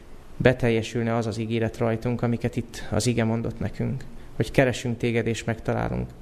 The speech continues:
Hogy olyan békét adsz, amit más nem adhat. Hogy csak ki kell nyitnunk a szánkat, és te betöltöd azt. Hogy te leszel a mi szabadítónk, a mi életadónk.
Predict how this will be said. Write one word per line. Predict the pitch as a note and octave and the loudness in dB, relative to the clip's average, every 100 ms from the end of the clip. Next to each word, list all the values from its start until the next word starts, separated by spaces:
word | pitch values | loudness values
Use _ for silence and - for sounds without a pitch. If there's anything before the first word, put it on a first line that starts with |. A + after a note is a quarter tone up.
| - - - - | -16 -16 -16 -2
Hogy | - C3 | 2 6
olyan | C3+ B2+ | 6 4
békét | B2+ B2+ B2+ A#2+ | 4 2 0 0
adsz, | A#2 - | 0 0
amit | A2+ A2 | 0 0
más | A#2 A2+ | 0 0
nem | - A2 | -2 -2
adhat. | A2+ - A#2+ - - - - - - - - - - - - | -2 -4 -6 -8 -16 -18 -18 -18 -16 -14 -14 -14 -12 -12 4
Hogy | B2 | 4
csak | B2 C3+ | 6 4
ki | D3 | 2
kell | C#3+ B2 | 2 2
nyitnunk | B2 A#2+ A#2+ | 2 0 -2
a | A2 | 0
szánkat, | - A#2 A2+ A2+ - | 0 0 0 -2 -4
és | G#2+ | -2
te | A#2+ | -2
betöltöd | A#2+ - A2+ A2+ - | -2 0 -2 -2 -2
azt. | F#2 - - - - - - - | -2 -4 -8 -14 -18 -18 -18 -2
Hogy | A#2 A#2 | 0 4
te | C3+ | 4
leszel | B2+ A2 B2 | 4 2 -2
a | A#2 | 0
mi | A#2 | -2
szabadítónk, | - A#2+ A#2+ B2+ A#2+ B2 A#2 | 0 0 0 -2 -2 -2 0
a | A#2+ | 2
mi | B2 | 2
életadónk. | B2+ A#2+ A2 A#2 A#2+ A2+ | 2 0 0 -2 -2 -4